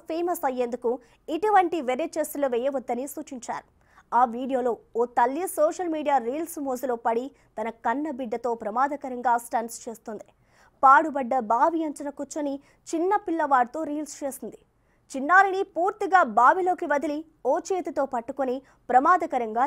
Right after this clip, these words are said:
రీల్స్ చేస్తుంది. అందుకు సంబంధించిన వీడియో ప్రస్తుతం సోషల్ మీడియాలో వైరల్గా మారింది. ఈ రీల్పై నెటిజన్లు తీవ్ర స్థాయిలో మండిపడుతున్నారు. ఒక తల్లిగా ఇటువంటి రీల్స్ చేయడం ఏంటని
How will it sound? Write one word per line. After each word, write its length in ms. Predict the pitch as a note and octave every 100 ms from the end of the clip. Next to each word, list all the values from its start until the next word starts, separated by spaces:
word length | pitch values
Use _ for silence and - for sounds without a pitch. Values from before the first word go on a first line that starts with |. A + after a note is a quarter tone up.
| D4
రీల్స్ 200 | C#4 -
చేస్తుంది. 360 | A#3+ A3+ G3+ - _ _ _ - B3
అందుకు 240 | D#4+ G4 F4+ D#4
సంబంధించిన 500 | D#4 E4 D#4 - C4 G#3+
వీడియో 260 | C#4+ D#4 A#3 - _
ప్రస్తుతం 360 | A#3+ A#3+ B3 D4 F#4+ -
సోషల్ 360 | D4 E4+ E4+ C4+
మీడియాలో 260 | A3 B3+ C#4
వైరల్గా 380 | C4 C4+ A#3+ A#3 B3+
మారింది. 320 | A#3+ G#3+ - _ _ _ _
ఈ 120 | G#3+ D4+
రీల్పై 360 | G4+ G4 F#4+ D#4+ D4
నెటిజన్లు 500 | C4+ E4 C#4+ C4+ C4+ A#3+ _
తీవ్ర 240 | C4+ C#4 C4 B3+
స్థాయిలో 340 | - A3+ A#3 C4+
మండిపడుతున్నారు. 640 | B3+ C4 A#3+ B3+ A3+ - _ _ _ -
ఒక 120 | G#3+ C#4+ -
తల్లిగా 420 | C4+ D#4+ F4+ E4 D#4+ - _ C#4
ఇటువంటి 360 | D#4 G#4+ F#4+ F4+
రీల్స్ 240 | E4 E4+ -
చేయడం 240 | E4+ D#4 D4 C4+
ఏంటని 280 | C#4 C#4